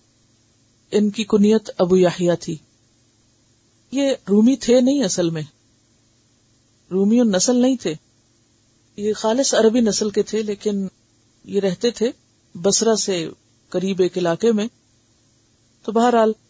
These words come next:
ان کے بال جو تھے سنہرے تھے اور ان کی شکل رومیوں سے ملتی جلتی تھی، اس وجہ سے کہا گیا۔ Anyhow، ان کو ان کی والدہ سیر کے لیے لے گئیں اور ساتھ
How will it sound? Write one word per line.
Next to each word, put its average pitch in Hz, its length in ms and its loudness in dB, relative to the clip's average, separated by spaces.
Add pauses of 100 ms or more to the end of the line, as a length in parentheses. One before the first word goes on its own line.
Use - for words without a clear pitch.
(300)
ان 202 100 -4
کے 214 120 -2
بال 202 340 2
جو 214 140 4
تھے 208 140 0
سنہرے 202 420 0
تھے 208 140 -2
اور 208 60 0
ان 208 80 -2
کی 208 100 -6
شکل 247 280 2
رومیوں 202 320 4
سے 202 120 -4
ملتی 185 260 -6
جلتی 185 280 -6
تھی، 214 120 -8
اس 196 140 -6
وجہ 170 160 -4
سے 170 160 -8 (420)
کہا - 200 -12
گیا۔ - 60 -20 (1600)
Anyhow، 262 400 0
ان 247 160 0
کو 247 380 2
ان 220 80 0
کی 220 120 -6
والدہ 208 400 2
سیر 208 260 2
کے 226 140 -4
لیے 214 200 -2
لے 185 180 -2
گئیں 214 200 0
اور 185 260 -2
ساتھ 180 460 -6